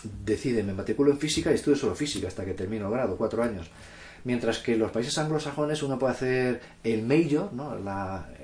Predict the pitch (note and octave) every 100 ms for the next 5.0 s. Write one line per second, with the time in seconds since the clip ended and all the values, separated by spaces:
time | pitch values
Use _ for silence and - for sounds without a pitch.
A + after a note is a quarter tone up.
0 | - - A2+ - B2+ B2+ A#2 A#2+ C3+ A#2+
1 | A#2 B2 B2 C#3+ D3 D#3+ A#2 G#2 A2 C3+
2 | D3+ B2+ A2 D#3 G#2 G2 A2 C3 B2+ G2+
3 | B2 C3+ G#2 - C3+ A#2 - - - -
4 | - - A#2 C3 E3 E3+ C#3+ - D#3